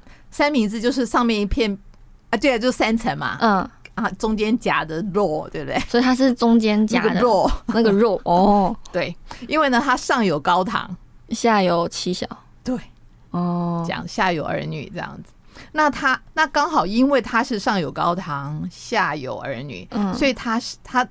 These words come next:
Speaker 1: 他几乎生命中是他整个人生当中的花钱的高峰期。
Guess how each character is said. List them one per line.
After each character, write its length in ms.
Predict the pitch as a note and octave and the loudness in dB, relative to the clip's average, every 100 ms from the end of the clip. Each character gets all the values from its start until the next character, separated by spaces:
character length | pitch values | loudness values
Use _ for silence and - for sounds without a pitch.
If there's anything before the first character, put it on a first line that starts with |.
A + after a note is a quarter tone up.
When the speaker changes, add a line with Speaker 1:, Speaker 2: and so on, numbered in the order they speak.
| - | -8
Speaker 1:
他 220 | A#3+ B3 | -2 -2
几 280 | A#3 A#3 A#3 | -2 -4 -6
乎 420 | A#3 A#3 G#3+ A3+ - - | -4 -4 -4 -6 -10 -8
生 260 | - A3 A3+ | -2 2 2
命 160 | G#3+ | 2
中 240 | G3 G#3 G#3 - - - - | 0 -4 -6 -12 -20 -20 -20
是 260 | - - A3+ | -16 -12 -6
他 280 | A3 G#3 G#3+ A#3+ - - - | 0 0 0 -6 -12 -18 -6
整 140 | F#3+ | -4
个 140 | E3+ F3+ | 0 0
人 240 | F3+ F#3 | 2 0
生 200 | A3+ G#3+ | 0 -2
当 200 | G#3 G3+ | -2 -2
中 140 | G3 G3+ | -2 -2
的 120 | F3 | -4
花 340 | - A3+ A3 | 0 2 2
钱 260 | A3+ - E3 | 0 -4 -4
的 80 | E3+ | -2
高 220 | F3+ F3 | 2 2
峰 280 | G#3 F3+ F3+ | 2 0 0
期。 380 | - - - | -2 -10 -14